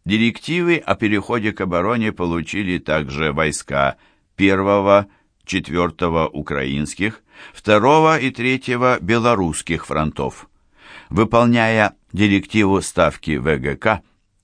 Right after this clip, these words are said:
войска Первого Белорусского фронта продолжали наступление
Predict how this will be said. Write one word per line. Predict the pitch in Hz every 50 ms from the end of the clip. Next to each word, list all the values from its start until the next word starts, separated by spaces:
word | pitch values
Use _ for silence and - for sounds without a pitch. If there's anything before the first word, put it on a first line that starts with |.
| _ _ -
войска | 92 101 104 101 98 - - 113 113 101
Первого | - - 98 104 101 90 90 95 98 90 85 95 87
Белорусского | 73 85 85 82 82 78 80 80 - - 78 76 71 67
фронта | - - 95 98 92 82 87 80
продолжали | 82 95 90 82 85 85 78 73 87 85 80 78
наступление | 78 78 76 - - - 65 - 71 76 82 85 87 92 92 95 95 -